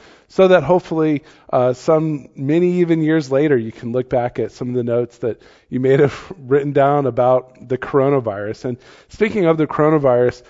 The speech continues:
we're gonna be talking tonight, John sixteen, about how Jesus is one who is in charge. He's the one who has overcome the world.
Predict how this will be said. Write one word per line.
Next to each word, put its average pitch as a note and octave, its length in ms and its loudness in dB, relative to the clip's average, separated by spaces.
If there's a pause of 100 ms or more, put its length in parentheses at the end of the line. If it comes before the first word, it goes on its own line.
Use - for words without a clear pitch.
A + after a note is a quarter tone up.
(240)
we're F3 180 2
gonna A3+ 180 2
be F#3 120 -2
talking D3 480 -2
tonight, A#2+ 560 -4
John D#3 300 0
sixteen, G#2 680 -10 (520)
about C#3+ 420 2
how C3+ 320 0
Jesus D#3 800 -2
is B2+ 280 -4
one C3 340 -2
who B2 460 -6 (360)
is B2+ 480 0 (100)
in B2 160 -4
charge. C#3+ 540 -4
He's C#3+ 240 -6
the C#3 100 -2
one B2+ 300 -2
who B2 380 -6 (280)
has B2 280 0
overcome C3 520 -4
the D#3+ 100 2
world. D#3+ 460 -2